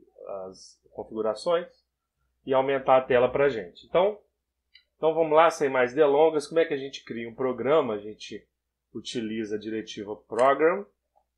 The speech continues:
tá certo? Igual foi feito ali, tá?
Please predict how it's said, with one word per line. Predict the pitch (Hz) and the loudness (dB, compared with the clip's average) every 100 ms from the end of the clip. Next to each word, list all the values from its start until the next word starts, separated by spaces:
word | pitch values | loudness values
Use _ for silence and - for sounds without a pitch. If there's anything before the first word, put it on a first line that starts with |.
| _ | _
tá | - | -20
certo? | - 135 165 - _ _ | -4 0 -2 -4 _ _
Igual | 107 107 | -10 -8
foi | - 101 | -8 -12
feito | - 98 117 | -10 -10 -8
ali, | 98 107 156 - _ _ _ _ _ | -8 -8 -10 -12 _ _ _ _ _
tá? | 95 123 - | -6 -6 -8